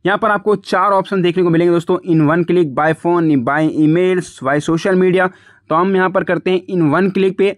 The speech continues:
तो जो जैसा दिख रहा है उसको वैसा ही रहने दीजिए। बस आपको यहाँ पर यूज़ करना है मेरा प्रोमो कोड जीके ज़ीरो ज़ीरो सेवन। हम इसको, इसको ओके करेंगे। उसके बाद दोस्तों रजिस्ट्रेशन प-, रजिस्टर पे यहाँ पर क्लिक कर देंगे।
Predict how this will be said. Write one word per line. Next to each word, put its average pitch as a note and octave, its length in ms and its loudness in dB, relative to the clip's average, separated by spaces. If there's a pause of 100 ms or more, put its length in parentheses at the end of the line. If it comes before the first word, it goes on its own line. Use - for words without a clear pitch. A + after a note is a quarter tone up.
(140)
तो D3+ 100 -2
जो F3+ 280 0
जैसा G3 280 0
दिख F3 180 0
रहा F#3 80 2
है F3+ 80 2
उसको F3+ 280 0
वैसा D3 300 0
ही F#3 120 2
रहने F3+ 240 2
दीजिए। E3+ 260 2
बस D#3+ 280 -2
आपको F3 220 -2
यहाँ E3 240 0
पर E3 100 2
यूज़ D3+ 320 0
करना E3 240 0
है E3+ 200 0 (320)
मेरा D#3 260 0
प्रोमो D#3+ 320 0
कोड F3 380 0
जीके E3 440 0
ज़ीरो D#3 280 0
ज़ीरो E3 480 0 (300)
सेवन। D3+ 580 -2 (240)
हम E3+ 140 0
इसको, F#3 380 -4
इसको - 180 -4
ओके E3+ 220 0
करेंगे। G#3 280 0
उसके F#3+ 240 -2
बाद F3 180 0
दोस्तों F3+ 320 0
रजिस्ट्रेशन F3+ 460 0
प-, F3 360 -2
रजिस्टर D#3+ 380 0
पे F#3 120 -2
यहाँ F3 180 0
पर E3 140 0
क्लिक G3 320 -2
कर F#3 140 0
देंगे। F#3 300 0